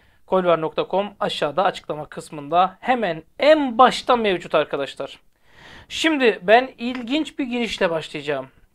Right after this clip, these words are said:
Tahir Kıran'ın cümleleriyle başlayacağım. Bakın çok ilginç. "Hocam bizi ne alakadar eder?" Ya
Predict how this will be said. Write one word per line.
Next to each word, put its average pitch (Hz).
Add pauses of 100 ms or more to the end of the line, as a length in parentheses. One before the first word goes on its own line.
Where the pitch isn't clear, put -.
Tahir 233
Kıran'ın 233
cümleleriyle 208
başlayacağım. 147 (680)
Bakın 185 (360)
çok 269
ilginç. 185
"Hocam 233
bizi 240
ne 254
alakadar 247
eder?" 214 (240)
Ya 214